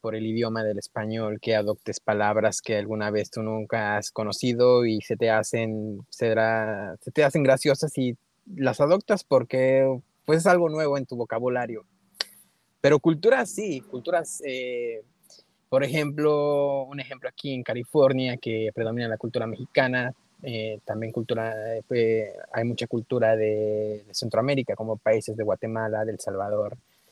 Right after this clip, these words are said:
Eh, uno adopta las culturas en, en,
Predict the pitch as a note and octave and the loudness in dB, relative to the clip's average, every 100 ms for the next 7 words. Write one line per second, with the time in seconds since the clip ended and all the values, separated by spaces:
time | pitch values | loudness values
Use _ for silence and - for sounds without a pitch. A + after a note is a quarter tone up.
0 | _ _ _ - A2 G#2+ G#2+ G#2 F#2+ - | _ _ _ -8 0 2 2 0 -2 0
1 | D3+ D#3+ C#3 D3 - C#3+ C#3 C#3 C#3 A#2 | 4 4 6 2 4 6 6 4 0 -4
2 | A2 - A#2 - B2+ A#2+ - A2+ G#2+ G#2+ | -12 -10 -12 -6 -4 -4 -6 -10 -12 -16
3 | _ _ - A2+ G#2+ G#2+ G#2 G2+ F#2+ | _ _ -12 -10 -8 -8 -8 -10 -14